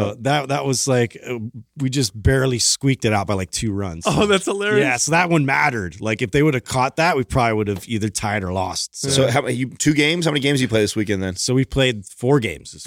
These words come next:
Speaker 1: Oh,
Speaker 2: weekend.
Speaker 1: shit.
Speaker 2: Yeah, dude, it's, it was a crazy weekend, dude, 'cause, uh, my youngest had some games too. So, yeah, they were doing all these makeup games 'cause of the rain.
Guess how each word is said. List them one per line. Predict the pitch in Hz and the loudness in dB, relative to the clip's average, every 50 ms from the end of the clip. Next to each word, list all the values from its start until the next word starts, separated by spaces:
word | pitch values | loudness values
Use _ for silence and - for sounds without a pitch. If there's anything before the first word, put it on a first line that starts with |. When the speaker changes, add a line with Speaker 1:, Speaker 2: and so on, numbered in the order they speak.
| 180 - | 0 2
Speaker 1:
Oh, | 151 170 | 2 2
Speaker 2:
weekend. | 143 117 | 2 0
Speaker 1:
shit. | - - 95 131 170 180 | -4 -4 -2 0 2 2
Speaker 2:
Yeah, | - 190 165 151 | 4 2 2 0
dude, | 135 139 143 139 | 0 -2 -4 -2
it's, | 131 - - - | -4 -6 -10 -2
it | - 151 | 2 2
was | 165 160 147 | 4 4 4
a | 147 | 0
crazy | - - - 160 151 135 120 | -2 0 2 2 4 4 2
weekend, | 117 127 131 - 107 73 67 67 | 0 0 0 -2 -4 -6 -6 -10
dude, | 80 85 90 92 | -10 -10 -10 -8
'cause, | - 110 104 101 117 | -6 -4 0 2 4
uh, | 117 113 104 - - - - 110 - | 4 4 2 0 -8 -20 -20 -14 -6
my | 107 107 113 | -2 0 2
youngest | 131 139 143 147 131 120 - - | 2 2 2 2 2 0 2 2
had | 117 104 98 | 0 0 0
some | - 110 101 | -2 -2 0
games | 98 104 98 98 92 - | 0 0 0 0 -2 -4
too. | - - 120 104 90 | 0 2 4 4 4
So, | 82 - - 90 85 82 80 80 _ - - - - _ _ | 2 0 -2 -2 -2 -4 -6 -8 _ -18 -20 -20 -20 _ _
yeah, | - 90 92 90 85 90 | -6 -6 -4 -4 -6 -2
they | 92 120 | 0 0
were | 135 | 0
doing | 135 139 165 156 143 | 2 4 4 4 4
all | 151 147 | 2 2
these | 123 107 | 2 2
makeup | 139 185 214 - 151 - | 2 2 2 0 -2 -2
games | - 110 113 113 - | 0 0 0 0 0
'cause | - 127 110 | 0 -2 -2
of | 98 | -2
the | 98 | -2
rain. | 87 113 143 135 107 80 73 | -2 -2 -2 -2 -2 -6 -12